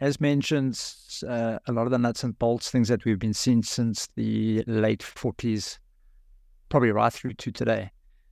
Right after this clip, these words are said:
uh, is most of it's probably human, a little bit advanced, a little bit to where we are now, the nuts and bolts things. But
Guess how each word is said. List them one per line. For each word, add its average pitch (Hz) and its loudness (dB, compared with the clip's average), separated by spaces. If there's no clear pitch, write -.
uh, 107 -2
is 110 -6
most 127 2
of 117 -4
it's 113 0
probably 104 -2
human, 120 0
a 120 -6
little 113 2
bit 110 2
advanced, 107 -2
a 165 -10
little 160 4
bit 104 0
to 120 0
where 104 2
we 98 -6
are 98 -2
now, 92 -4
the 117 -2
nuts 110 -2
and 110 -6
bolts 101 -4
things. - -12
But - 0